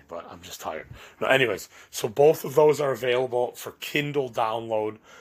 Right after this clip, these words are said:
ninety-nine cents. And, uh, yeah.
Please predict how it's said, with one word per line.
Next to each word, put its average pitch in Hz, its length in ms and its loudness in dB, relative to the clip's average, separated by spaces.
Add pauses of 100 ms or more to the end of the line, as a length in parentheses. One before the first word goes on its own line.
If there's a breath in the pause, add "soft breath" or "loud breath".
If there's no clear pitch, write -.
(260 loud breath)
ninety-nine 120 560 4
cents. 92 720 -6 (2250 loud breath)
And, 82 400 0
uh, 71 360 -10 (1160 soft breath)
yeah. 147 280 4